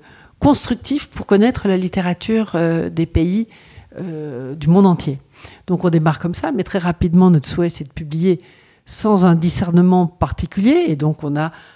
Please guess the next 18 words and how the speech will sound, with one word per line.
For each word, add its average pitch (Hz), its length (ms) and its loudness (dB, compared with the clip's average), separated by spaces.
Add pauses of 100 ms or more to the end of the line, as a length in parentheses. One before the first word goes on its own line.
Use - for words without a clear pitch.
(120)
un 170 60 -4
catalogue, 151 580 0
comme 156 140 -4
vous 143 140 -4
dites, 165 180 -2
avec 143 200 -2
cinq 175 200 4
prix - 160 2
Goncourt, 160 380 2
donc 147 180 0
c'est 151 140 0
forcément 160 440 0
des 147 160 2
auteurs 151 240 2
qui 160 120 -4
écrivent 151 340 -4 (600)
en - 120 -6
français. 208 480 -4